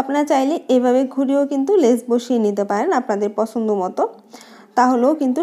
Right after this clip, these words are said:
সুন্দর লাগবে। তো আমি এদিকে দিচ্ছি না, আমি শুধু এইভাবে সোজা করে একটা লেস বসিয়ে নিচ্ছি। তাতে করে দেখা যাচ্ছে যে হাতার ডিজাইনটা আরও বেশি আকর্ষণীয় লাগবে। তো এখানে হচ্ছে আমি এক সাইড থেকে প্রথমে লেসটাকে সেলাই করে আটকে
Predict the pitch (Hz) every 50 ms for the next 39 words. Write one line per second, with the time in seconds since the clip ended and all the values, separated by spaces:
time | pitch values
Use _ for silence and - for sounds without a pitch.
0 | 349 - 285 254 233 226 214 202 190 185 180 180 196 247 359 403 - 294 277 269
1 | 269 269 269 247 269 262 277 277 240 254 269 269 - - 330 381 466 453 294 233
2 | 247 247 - 247 226 240 269 277 269 247 233 240 233 233 226 202 214 285 427 440
3 | - - - 269 247 240 240 233 240 233 226 277 349 339 269 - 262 240 226 214
4 | 233 311 302 - - 226 226 226 226 - 226 202 196 180 185 185 - - 311 494
5 | - - - - - - - 247 247 247 247 247 247 240 247 247 - - - 208
6 | 202 - - - - - - - - - 240 226 226 262 254 - 262 269 359 349
7 | 262 254 254 247 233 214 220 220 - 247 226 254 254 240 240 220 226 233 233 233
8 | 220 233 226 214 226 220 220 233 320 320 - - 226 226 226 220 208 220 226 -
9 | 302 277 254 254 247 247 240 - 240 214 208 202 190 190 196 196 196 196 226 320
10 | 539 - - - - - _ _ 247 240 233 233 - - 226 262 262 294 277 269
11 | 269 269 269 254 254 - - 381 339 262 233 233 233 - - 247 254 262 - 320
12 | 302 294 285 - - 269 - - 370 523 427 302 262 247 254 240 233 226 208 214
13 | 226 226 - 220 202 202 277 349 381 370 - - - 277 233 214 214 214 214 220
14 | 214 262 302 269 240 240 - -